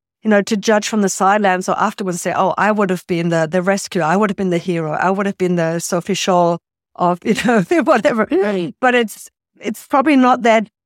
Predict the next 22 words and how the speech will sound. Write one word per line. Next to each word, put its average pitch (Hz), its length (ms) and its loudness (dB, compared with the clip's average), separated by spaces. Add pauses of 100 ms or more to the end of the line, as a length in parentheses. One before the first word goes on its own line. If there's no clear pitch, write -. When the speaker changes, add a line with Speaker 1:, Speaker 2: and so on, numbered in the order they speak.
(480)
Speaker 1:
clear. 214 340 2
And 190 160 2
who 202 140 0
knows? 226 400 2
You 185 60 2
know, 180 40 2
I 180 60 -2
can't 208 200 -2
s-, - 220 -8
I, 196 100 0 (120)
I 208 60 -2
don't 220 160 2
know 220 200 4
who 202 140 0
I 208 140 2
would 233 140 0
have 226 100 -2
been. 185 180 0
But 233 340 0 (420)
twenty 392 280 4
years 233 200 2
later, 202 460 -2